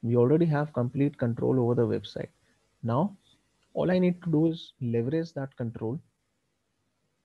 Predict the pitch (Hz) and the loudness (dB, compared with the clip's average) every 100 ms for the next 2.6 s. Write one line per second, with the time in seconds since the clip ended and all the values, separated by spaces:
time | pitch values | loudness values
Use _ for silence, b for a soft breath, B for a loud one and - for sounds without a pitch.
0 | - 165 165 151 156 160 139 147 139 123 | -4 0 2 2 0 0 0 -2 -2 -2
1 | 131 139 123 120 190 - 120 120 117 120 | 0 -2 -2 -4 -8 -8 -4 -4 -2 -2
2 | 117 123 110 104 - | 0 -2 -4 -12 -14